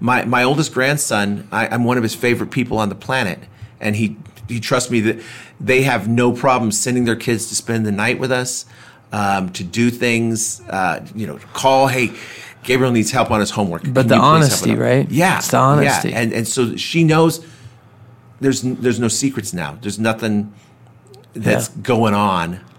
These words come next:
Speaker 2: Yeah.
Speaker 1: And, and honesty and a renewing of the mind and a,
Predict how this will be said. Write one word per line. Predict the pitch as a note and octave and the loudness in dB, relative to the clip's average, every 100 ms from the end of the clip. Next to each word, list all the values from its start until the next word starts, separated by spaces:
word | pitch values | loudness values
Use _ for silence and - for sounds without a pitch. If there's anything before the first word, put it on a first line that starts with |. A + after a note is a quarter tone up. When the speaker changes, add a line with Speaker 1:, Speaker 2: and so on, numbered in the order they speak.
| - - - | -20 -20 -8
Speaker 2:
Yeah. | - A#2+ | -4 -2
Speaker 1:
And, | A2+ A2+ A2 - | 0 0 -2 -2
and | A2 G#2 | -2 0
honesty | A2 B2 C3 - C#3 C3+ - | 2 2 0 0 4 4 4
and | A2+ | 2
a | G#2+ | 2
renewing | A2 A2 A#2+ B2 | 2 2 4 2
of | A#2 | 2
the | G#2 | 0
mind | G#2+ G#2+ G#2+ G#2 - | 0 0 0 -2 -4
and | G2+ G2 | -4 -4
a, | F#2 | -4